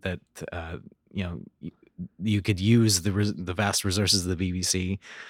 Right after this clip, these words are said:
uh, which we'll get into, um, to, to create this very immersive kind of world. Uh, so yeah, luckily that, um, he, he got, uh, to produce this sh-, or, um, got to write this show,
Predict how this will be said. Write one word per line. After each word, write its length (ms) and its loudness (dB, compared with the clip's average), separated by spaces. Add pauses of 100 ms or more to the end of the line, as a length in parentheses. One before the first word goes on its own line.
(180)
uh, 180 2
which 180 0
we'll 60 0
get 160 2
into, 560 2
um, 540 0 (400)
to, 240 -2 (340)
to 100 -2
create 300 2
this 160 0
very 240 2
immersive 580 2
kind 160 -8
of 120 -14
world. 420 -10 (800)
Uh, 460 0
so 400 6
yeah, 180 4
luckily 460 2
that, 220 0 (420)
um, 500 -6
he, 180 -4 (280)
he 100 -4
got, 460 2
uh, 320 4
to 220 -2 (180)
produce 300 0
this 120 0
sh-, 200 -4
or, 260 -2 (220)
um, 360 -2
got 160 2
to 60 -4
write 180 0
this 120 -2
show, 380 4